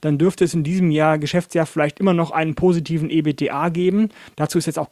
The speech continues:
in dem Prognosebericht des letzten Geschäftsjahres keine, mm, konkrete Aussage zu finden. Aber der dürfte natürlich,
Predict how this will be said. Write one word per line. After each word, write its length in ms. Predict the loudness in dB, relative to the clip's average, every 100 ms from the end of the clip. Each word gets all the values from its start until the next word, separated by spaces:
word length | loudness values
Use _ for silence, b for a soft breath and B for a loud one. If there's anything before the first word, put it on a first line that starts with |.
| -4
in 120 | -2
dem 100 | 0
Prognosebericht 640 | -2 0 0 0 0 0
des 120 | -2 -4
letzten 300 | -6 -4 -6
Geschäftsjahres 640 | -2 -4 -2 0 0 -2
keine, 500 | -2 0 0 0 -2
mm, 460 | -8 -10 -12 -14 -6
konkrete 420 | -4 0 0 2
Aussage 380 | 0 -2 -2 -2
zu 100 | -8
finden. 440 | 0 2 4 2 B B B B B B B _ 0
Aber 240 | 2 2
der 160 | 2 0 -6 -14 -16 -4
dürfte 380 | 4 4 4 0
natürlich, 560 | 2 2 2 0 -6